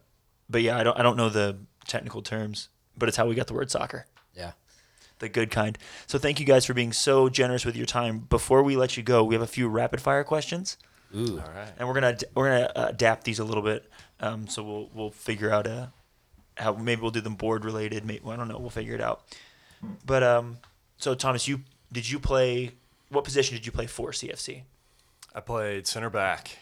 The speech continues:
Speaker 3: Um, so I was, uh, I was, my knees were starting to hurt a little bit more, so it stick me someplace I didn't have to run as much. So.
Speaker 1: And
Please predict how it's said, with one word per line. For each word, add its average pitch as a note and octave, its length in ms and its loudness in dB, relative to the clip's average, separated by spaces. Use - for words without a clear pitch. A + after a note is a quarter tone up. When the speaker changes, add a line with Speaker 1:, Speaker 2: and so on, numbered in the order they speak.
Speaker 3:
Um, E2+ 400 -12
so - 180 -10
I F2 60 -8
was, F2 180 -12
uh, E2 180 -12
I - 500 -20
was, A2 140 -20
my F2+ 160 -10
knees F2+ 240 -12
were - 60 -14
starting F2+ 280 -10
to F2 60 -12
hurt F2+ 140 -10
a - 20 -12
little F2+ 140 -12
bit F2+ 100 -18
more, F2+ 320 -12
so - 160 -16
it D#2+ 420 -16
stick G2+ 300 -8
me G2 80 -14
someplace F2+ 500 -10
I F2+ 60 -14
didn't E2 180 -16
have E2 140 -18
to E2 100 -20
run E2 160 -14
as D#2 140 -20
much. D#2 300 -20
So. - 80 -20
Speaker 1:
And A2+ 180 -4